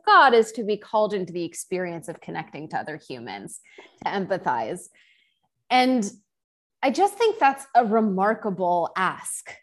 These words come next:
you know, I, and I think that's what we're all called to do all the time in small ways in our, in our dealings in our own relationships. But I think cosmically, just to connect it back to the text that you brought in, I think that's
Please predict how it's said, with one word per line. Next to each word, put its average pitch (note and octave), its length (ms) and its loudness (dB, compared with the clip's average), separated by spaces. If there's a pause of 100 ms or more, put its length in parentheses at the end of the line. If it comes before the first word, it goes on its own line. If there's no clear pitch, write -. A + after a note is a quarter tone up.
(100)
you B3+ 160 0
know, A#3 240 2
I, A#3 280 -2
and B3+ 140 4
I B3+ 80 0
think D4 180 -6
that's C#4 220 0
what A3 180 2
we're G#3+ 200 -2
all G#3+ 240 2
called F#3+ 340 -6
to F#3+ 80 -8
do F#3 160 -4
all F3 120 0
the E3 100 -10
time G3 340 -4
in F#3 140 -4
small E3 360 -2
ways A#3 320 2
in F3+ 100 -4
our, E3+ 220 -4
in F#3 320 -6
our F#3 140 0
dealings F3 500 -4
in F3 80 -8
our D#3+ 160 -4
own D#3+ 180 -6
relationships. F3 920 -6 (680)
But C#4 120 6
I C4+ 100 6
think C4+ 320 -2
cosmically, F#3+ 1200 -2 (560)
just B3 160 -10
to A#3 80 -4
connect G3 400 -8
it G3 140 -10
back E3 220 -6
to F3 80 -20
the - 80 -12
text - 360 -6
that B2+ 120 -10
you C#4 220 0
brought F3+ 300 6
in, F3 220 0
I F3+ 100 -4
think A#3 220 -10
that's A#3 180 0